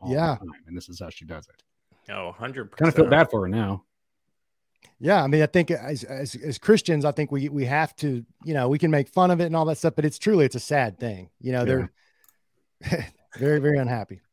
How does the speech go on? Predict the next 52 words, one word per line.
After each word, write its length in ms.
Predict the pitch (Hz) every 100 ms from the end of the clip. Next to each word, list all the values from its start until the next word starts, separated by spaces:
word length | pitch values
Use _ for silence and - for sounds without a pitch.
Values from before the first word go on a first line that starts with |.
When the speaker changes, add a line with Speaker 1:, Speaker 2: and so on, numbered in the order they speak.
| _
Speaker 3:
Whenever 460 | - 147 156 208 233
I 140 | 233
see 240 | 185 - 147
stuff 280 | - 131 -
like 220 | 117 -
that, 160 | -
or 140 | 135 123
hear 520 | 107 196 196 180 151 117
argument, 400 | 135 123 107 107
not 220 | 123 -
see, 180 | 113 104
whenever 320 | 139 180 226
I 80 | 226
hear 180 | 175 147
arguments 420 | 131 123 120 -
like 160 | 113
she 160 | - 127
just, 440 | 107 107 98 - _ _ _ _ _
you 120 | - 110
know, 220 | 82 85 _ _ _ _ _
put 220 | 131 110
forward, 420 | 117 104 98 95 - _ _ _ _ _ _
uh, 280 | - 110 104
and 120 | 104 139
I'm 140 | 165
one 140 | 170
of 60 | 165
those 160 | 151 120
guys, 340 | 120 113 110
you 60 | 127
know, 160 | 127
it's 180 | 127 123
nerdy, 560 | 113 104 98 101 101 98
but, 200 | 113 104
like, 200 | 113 113
I 60 | 120
hear 260 | 131 147
fallacies 800 | 135 123 117 113 - 113 107 101
and, 140 | 104 98
like, 200 | 98 98
my 140 | 101
brain 300 | 98 113 113
shuts 360 | 90 110 98 104
off. 240 | 90 87
It's 180 | 92 -
like, 160 | 98 95
whatever 360 | 107 127 135
follows 500 | - 117 110 104 98
is 160 | 104 104
not 240 | 101 87
true 340 | - 95 90 85
because 720 | 87 - 87 82 - -